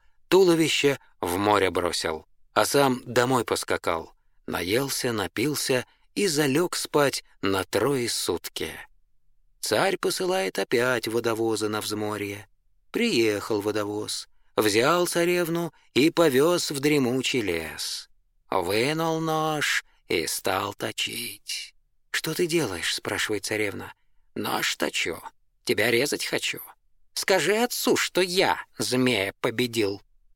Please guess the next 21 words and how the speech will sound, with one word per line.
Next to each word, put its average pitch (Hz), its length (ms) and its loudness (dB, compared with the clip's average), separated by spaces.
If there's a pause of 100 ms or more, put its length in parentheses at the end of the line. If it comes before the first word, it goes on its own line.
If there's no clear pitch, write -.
так - 260 0
помилую». 160 680 4 (720)
Устрашил 143 1000 2
красную 90 580 -2
девицу, 90 720 -4 (320)
поклялась 170 640 2
говорить 131 580 2 (220)
по 117 100 4
его 92 420 2
словам. 82 680 -6 (840)
А 98 160 2
меньшая 101 540 -2
дочь 110 360 0 (280)
была 110 320 2
у 120 60 -2
царя 120 320 -2
любимая. 113 720 -2 (400)
Как 170 280 0
увидел 156 540 2
её 131 240 4
живую, 107 640 0